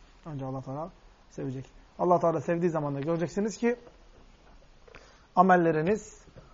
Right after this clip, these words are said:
Allah Teala'nın sevdiği şekilde sizden sadır olacak. Ona uygun olarak, onun dinine, peygamberin sünnetine uygun olarak yaşayacaksınız.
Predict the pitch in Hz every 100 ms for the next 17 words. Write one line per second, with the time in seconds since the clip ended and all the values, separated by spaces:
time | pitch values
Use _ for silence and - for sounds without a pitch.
0 | - - 165 175 165 165 156 165 214 214
1 | - 175 180 220 170 165 156 135 147 147
2 | 127 135 131 123 120 113 110 - - -
3 | - - 185 190 190 214 190 147 131 160
4 | 180 180 175 175 165 160 170 180 180 190
5 | 190 180 185 196 170 - - - - -
6 | - 190 185 233 202 156 131 - - -
7 | - - - - - - 151 156 147 135
8 | 139 113 -